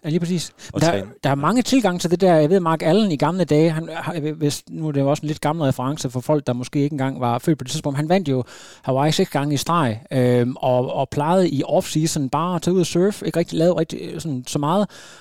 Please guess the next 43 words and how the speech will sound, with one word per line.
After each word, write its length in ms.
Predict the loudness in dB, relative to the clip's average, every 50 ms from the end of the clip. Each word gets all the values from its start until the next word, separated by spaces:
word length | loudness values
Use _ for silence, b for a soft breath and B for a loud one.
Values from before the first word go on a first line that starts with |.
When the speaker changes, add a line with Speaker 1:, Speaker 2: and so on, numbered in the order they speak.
| B B -4
Speaker 1:
Og 100 | -2 0
så 100 | 0 0
først 500 | 0 0 0 0 -2 -6 -10 -10 -12 -12 _ -8
til, 380 | -6 -6 -6 -6 -10 -14 -16 -20 -20 -20 _ _ _ _ -10
meget 200 | -4 -2 -2 0
senere, 440 | 2 2 2 2 2 2 2 0 0 -2
ligesom, 380 | -4 -2 0 0 0 0 -2 -4 -8 _ _
du 60 | -2 2
ved, 180 | 2 2 0 -2 _ _
tage, 200 | -4 -2 -2 -2
tage 180 | -4 -8 -10 -2
de 120 | 0 0
der 60 | 0
ting 240 | 2 0 -2 0 0
op. 200 | 0 0 0 -2
Men 140 | -4 -4 -4
det 80 | -2
kan 100 | -2 -2
selvfølgelig 240 | -2 -2 0 0 0
også 160 | 0 0 -2
være, 200 | 0 0 0 0 -2 B B B B B B B B -4
at, 420 | -2 -2 -2 -4 -4 -6 -6 -8 -8 -6
øh, 460 | -2 0 0 2 2 2 2 0 -2 -4 _ _ _ _ _ _ _ _ _
på 80 | -2 -2
det 100 | -2 -2
tidspunkt, 520 | -2 -2 -2 -2 0 -2 -2 -2 -2 -2
der, 180 | 0 2 2 2
øh, 680 | 2 2 2 2 2 0 0 -2 -2 -4 -6 -6 -6 -4
der 60 | -2
var 80 | 0 2
der 60 | 2 2
ikke 160 | 2 2 0
race 360 | 2 4 4 4 4 2 2
hele 120 | 0 0
tiden, 180 | 2 0 0 0
ligesom 200 | 0 0 0 0
der 80 | 0 2
er 60 | 2
nu. 240 | 2 2 0 -2 -2
Altså, 220 | -4 -4 -4 -2
der 80 | 0 0
er 60 | 0
simpelthen 300 | 0 -2 -2 -2 -4 -4